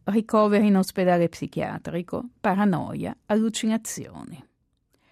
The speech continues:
Difficile tenerle separate dall'opera di questo Dostoevskij del ventesimo secolo. La definizione è di Carrère,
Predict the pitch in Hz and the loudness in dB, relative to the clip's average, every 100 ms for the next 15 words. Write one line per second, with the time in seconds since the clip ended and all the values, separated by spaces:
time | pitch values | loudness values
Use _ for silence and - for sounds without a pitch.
0 | _ _ _ _ 185 214 - 285 247 214 | _ _ _ _ 0 0 4 2 4 2
1 | 190 196 202 214 190 226 190 208 269 269 | 4 4 4 4 4 0 2 4 4 4
2 | 208 175 175 185 185 180 185 180 190 180 | 2 2 4 2 4 0 0 -2 0 -2
3 | - 170 170 208 - 233 185 - - - | 0 -4 0 -2 2 2 2 -4 -12 -6
4 | 175 165 160 165 175 208 214 226 233 - | -2 0 0 2 2 2 4 6 4 2
5 | - - - - - _ _ _ _ _ | -10 -12 -16 -16 -16 _ _ _ _ _
6 | - - - - - 196 - 185 190 220 | -20 -20 -20 -4 2 2 2 -2 2 2
7 | 226 - 143 147 151 151 - 160 156 151 | 2 0 -6 -6 -4 -6 -6 -6 -4 -6
8 | - - 175 160 - - - | -6 -4 -4 -4 -12 -14 -16